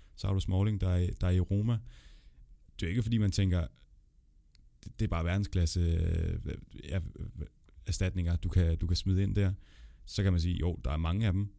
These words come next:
Måske burde du så smide nogle af dem afsted, og det kan nok også godt være svært at få i hvert fald Marcos Rojo og, og Phil Jones afsted. Men de burde vel på et eller andet tidspunkt kigge lidt efter en, en centerback.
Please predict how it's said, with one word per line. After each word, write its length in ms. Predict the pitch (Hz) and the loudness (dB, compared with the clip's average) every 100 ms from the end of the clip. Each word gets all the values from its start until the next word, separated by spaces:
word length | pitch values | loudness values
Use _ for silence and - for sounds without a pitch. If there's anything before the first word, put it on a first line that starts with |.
| - | -12
Måske 300 | - 85 - | -6 -4 -2
burde 220 | 95 92 - | 0 -2 -2
du 60 | |
så 280 | - 92 87 | -2 0 0
smide 220 | 82 90 | 0 0
nogle 160 | 90 95 | 2 2
af 40 | |
dem 60 | 87 | 0
afsted, 260 | - 95 | 0 0
og 120 | 104 - | 0 0
det 80 | |
kan 100 | 98 | 0
nok 140 | 95 95 | 0 0
også 180 | 101 - | 0 -2
godt 180 | 95 | -2
være 80 | 92 | -2
svært 220 | 90 98 | 0 0
at 60 | 95 | 0
få 240 | - 90 | 0 0
i 60 | 87 | 2
hvert 160 | 95 92 | 0 0
fald 120 | 90 | 0
Marcos 260 | 87 87 | 0 0
Rojo 360 | 87 101 98 101 | 0 2 2 2
og, 340 | 87 82 87 82 - - - | 2 4 2 0 -8 -12 -2
og 120 | 90 | 2
Phil 180 | 98 90 | 2 2
Jones 240 | 98 101 - | 2 2 0
afsted. 300 | - 101 104 - - - - - | 0 2 0 -6 -20 -20 -20 -16
Men 240 | - 80 - - - - | -4 -4 -4 -8 -20 -12
de 60 | - | -6
burde 260 | - 110 135 | 2 2 4
vel 160 | 87 | 0
på 100 | - | 2
et 20 | |
eller 140 | 85 82 | 2 2
andet 160 | 85 80 - | 0 -2 -4
tidspunkt 520 | - 98 85 80 - - | -2 -2 -2 -6 -10 -10
kigge 200 | - 120 | -6 -4
lidt 120 | 92 | -2
efter 240 | 80 - 80 | -2 -2 -2
en, 200 | 82 - | -2 -2
en 120 | 85 | -2
centerback. 600 | 85 98 90 87 87 - | -2 -2 -2 -2 -2 -4